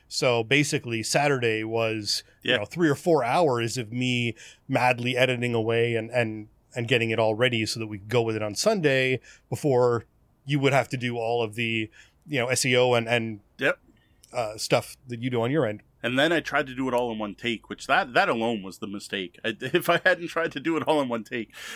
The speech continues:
Speaker 2: I think once out of all the episodes I recorded, I managed to do it in one take. All the rest of, like, "Nope,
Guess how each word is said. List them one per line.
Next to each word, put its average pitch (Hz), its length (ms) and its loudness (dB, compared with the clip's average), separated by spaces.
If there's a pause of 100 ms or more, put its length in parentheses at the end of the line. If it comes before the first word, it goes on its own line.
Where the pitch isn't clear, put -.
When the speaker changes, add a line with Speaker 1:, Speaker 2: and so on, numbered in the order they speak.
Speaker 2:
I 143 80 6
think 185 200 -2
once 143 520 2
out 135 140 -2
of 120 100 -2
all 135 120 4
the 131 120 2
episodes 127 400 -2
I 117 40 -2
recorded, 110 480 -2
I 101 80 0
managed 104 300 -4
to 113 60 -16
do 107 160 -4
it 104 80 -8
in 107 60 -8
one 101 180 -6
take. 98 280 -4
All 110 160 2
the 120 80 -4
rest 107 300 0
of, 107 100 -8
like, 104 200 -4
"Nope, 160 240 2